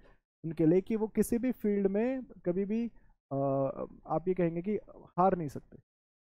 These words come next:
Okay, definitely they will shine on some day in the future,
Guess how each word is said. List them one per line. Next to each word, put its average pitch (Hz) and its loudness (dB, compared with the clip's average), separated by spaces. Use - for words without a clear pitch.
Okay, 233 -6
definitely 247 2
they 202 8
will 220 0
shine 175 -2
on 180 -4
some 170 0
day 170 2
in 160 -4
the - -6
future, 226 -2